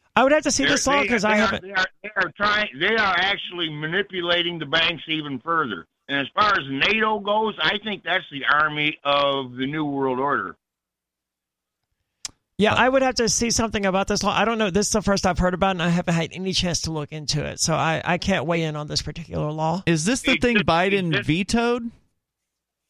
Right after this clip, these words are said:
Speaker 2: No, I don't believe so. They, they, it's been passed by the House and the Senate. And
Speaker 1: Well,
Speaker 2: if
Speaker 1: that means
Speaker 2: Biden
Speaker 1: it's
Speaker 2: vetoes,
Speaker 1: yeah.
Speaker 2: I, I, I will be amazed. I, I just, like I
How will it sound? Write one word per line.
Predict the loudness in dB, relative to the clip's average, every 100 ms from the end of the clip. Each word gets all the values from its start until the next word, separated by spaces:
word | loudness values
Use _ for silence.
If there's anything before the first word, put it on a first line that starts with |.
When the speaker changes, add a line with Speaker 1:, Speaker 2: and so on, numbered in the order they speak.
| _ _ _ _ _ _ _ _ _ _ _ _ _ _ _
Speaker 2:
No, | -4 2 2 2 0 -4 -14 -14 _ _ _ _ 0
I | 2
don't | 2 0 -2
believe | 0 0 0 0
so. | 0
They, | 0 0
they, | 0 0 0
it's | -4 -2
been | -2 0
passed | 0 0 0
by | 0 0
the | 2
House | 2 0 -2
and | -2 -2 -4
the | -2
Senate. | 0 0 -4 _ _ _ _ -2
And | 2
Speaker 1:
Well, |
Speaker 2:
if | 4
Speaker 1:
that | 4
means | 2 2 2
Speaker 2:
Biden |
Speaker 1:
it's | 0
Speaker 2:
vetoes, | -2 -6 -12 -18 -18 _ _ _ _ _ -2
Speaker 1:
yeah. | -2 -4 -8 _
Speaker 2:
I, | 0 0 2
I, | 2 2 2 2
I | 0
will | -2
be | -2 -2
amazed. | 0 0 0 -2 -6 -12 -18 -16 -18 _ 0
I, | 0 0 _ _ _ _ _ _ _ -2
I | 0
just, | 0 0
like | 0
I | 0